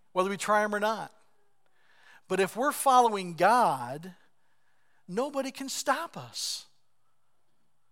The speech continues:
Nothing. Nobody can stop us. We,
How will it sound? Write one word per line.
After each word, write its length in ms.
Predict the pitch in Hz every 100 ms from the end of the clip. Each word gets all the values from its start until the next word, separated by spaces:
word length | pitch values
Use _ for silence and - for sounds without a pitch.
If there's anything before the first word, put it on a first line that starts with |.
| _
Nothing. 680 | 165 240 262 - 262 170 120 _ _ _
Nobody 420 | 165 175 277 302
can 160 | 269 214
stop 400 | - 220 247 269
us. 220 | 143 - - - 170 147 151 254
We, 160 | 202